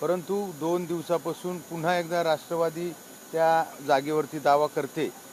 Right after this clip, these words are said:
आणि म्हणून पुन्हा सर्वच शिवसैनिक त्या ठिकाणी अस्वस्थ झाल्यानंतर पुन्हा ती विचारणा करण्यासाठी आम्ही या ठिकाणी आलो. साहेबांना सर्व परिस्थिती, नाशिक लोकसभा गेले, अ, द-, दोन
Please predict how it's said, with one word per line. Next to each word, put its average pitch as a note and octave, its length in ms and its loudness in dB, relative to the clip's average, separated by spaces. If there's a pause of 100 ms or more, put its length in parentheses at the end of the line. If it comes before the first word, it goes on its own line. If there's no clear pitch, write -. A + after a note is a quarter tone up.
(140)
आणि C#3+ 100 -6
म्हणून D3+ 300 -4
पुन्हा E3+ 480 0
सर्वच F#3 580 0
शिवसैनिक F3 680 -2 (100)
त्या E3+ 80 2
ठिकाणी D#3+ 320 -4
अस्वस्थ D#3 460 -4 (480)
झाल्यानंतर D#3 560 2
पुन्हा D#3+ 340 -4
ती E3+ 220 -6
विचारणा D#3+ 440 -2
करण्यासाठी D#3 500 -2
आम्ही D#3+ 300 0 (320)
या D3+ 60 0
ठिकाणी D3+ 300 -2
आलो. D3+ 360 2 (400)
साहेबांना D#3+ 500 2
सर्व E3 400 0 (220)
परिस्थिती, F3 640 -2 (320)
नाशिक C#3+ 360 -8
लोकसभा E3 680 2 (100)
गेले, E3 300 -2 (420)
अ, D3 440 0 (500)
द-, B2+ 460 0
दोन D#3 220 -2